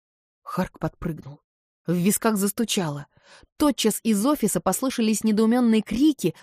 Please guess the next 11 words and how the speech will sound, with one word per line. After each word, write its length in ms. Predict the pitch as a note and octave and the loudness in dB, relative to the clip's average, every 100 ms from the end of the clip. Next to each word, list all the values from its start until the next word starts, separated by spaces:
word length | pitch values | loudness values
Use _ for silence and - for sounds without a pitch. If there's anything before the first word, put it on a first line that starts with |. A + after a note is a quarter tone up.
| - | -4
и 80 | |
звуки 320 | F#3 F3+ B3 A3+ | -2 0 -2 -4
шагов. 600 | - G#3+ F#3+ E3 - - _ _ _ _ _ | -4 -4 -4 -6 -8 -18 _ _ _ _ _
Дверь 380 | - D#3 F3 G#3 | -10 -4 0 0
с 40 | F3 | -2
шумом 380 | - F#3+ E3 | -6 -4 -2
распахнулась. 840 | E3 E3 - E3 - - - - - _ _ | -4 -8 -10 -12 -10 -12 -12 -18 -20 _ _
Харк 300 | - - F#3 | -8 0 0
бросился 600 | E3+ E3 G#3 - E3+ D#3 | 0 0 0 0 -4 -4
за 120 | E3 | -4
ширмы 420 | E3 - C4+ E3 | -4 -2 -2 -2